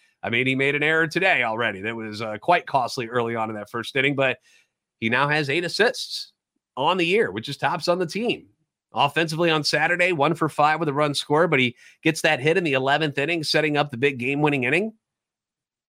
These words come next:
He's now up to two seventy-four coming into Sunday with sixteen bombs, forty-eight ribbies. While Mason Wynn's two-run single in the seventh inning on Saturday gave the Cardinals the lead before going on to win the game in extra innings.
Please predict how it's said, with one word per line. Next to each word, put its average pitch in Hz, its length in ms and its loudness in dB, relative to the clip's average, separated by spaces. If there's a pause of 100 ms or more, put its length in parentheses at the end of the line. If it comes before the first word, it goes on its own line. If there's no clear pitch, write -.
(140)
He's 117 140 -4
now 160 200 6
up 147 80 0
to 123 100 -4
two 175 180 -2
seventy-four 156 640 0
coming 151 260 2
into 139 160 0
Sunday 156 400 0
with 147 160 -4
sixteen 143 420 -2
bombs, 147 380 0
forty-eight 120 400 -2
ribbies. 160 540 -2 (600)
While 101 160 -2
Mason 143 380 0
Wynn's 151 360 2
two-run 165 340 0
single 165 280 0
in 151 80 2
the 127 60 -2
seventh 147 360 -2
inning 156 200 0
on 156 160 0
Saturday 165 420 -2
gave 131 280 -4
the 151 80 -2
Cardinals 143 320 0
the 127 100 -2
lead 147 220 0
before 131 260 -2
going 127 280 2
on 123 120 4
to 117 60 2
win 135 180 2
the 170 60 -2
game 131 240 -2
in 120 80 -4
extra 120 280 -6
innings. 139 380 -4